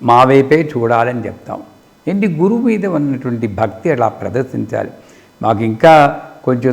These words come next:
సమయం దొరికితే ఆన్లైన్ కాకుండా ఆఫ్లైన్ చెప్పాలన్న ఉద్దేశం కూడా ఉంది. అమ్మవారు ఎప్పుడు అనుగ్రహిస్తుందో, కాంచీపురం అందరి, మీరందరూ వచ్చి నేర్చుకోవడానికి, అప్పుడు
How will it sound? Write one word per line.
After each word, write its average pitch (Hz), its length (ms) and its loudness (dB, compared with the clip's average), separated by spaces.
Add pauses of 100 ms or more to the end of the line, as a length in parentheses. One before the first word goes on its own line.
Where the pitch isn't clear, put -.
సమయం 139 340 2
దొరికితే 135 340 2 (240)
ఆన్లైన్ 147 420 4
కాకుండా 139 340 2 (140)
ఆఫ్లైన్ 139 420 0
చెప్పాలన్న 123 520 0
ఉద్దేశం 131 400 0
కూడా 123 200 2
ఉంది. 143 180 -4 (420)
అమ్మవారు 123 400 4
ఎప్పుడు 131 240 -2
అనుగ్రహిస్తుందో, 123 600 -4 (120)
కాంచీపురం 120 640 0
అందరి, 117 220 0 (340)
మీరందరూ 117 480 0
వచ్చి 113 220 -4
నేర్చుకోవడానికి, 117 680 -2 (880)
అప్పుడు 208 340 0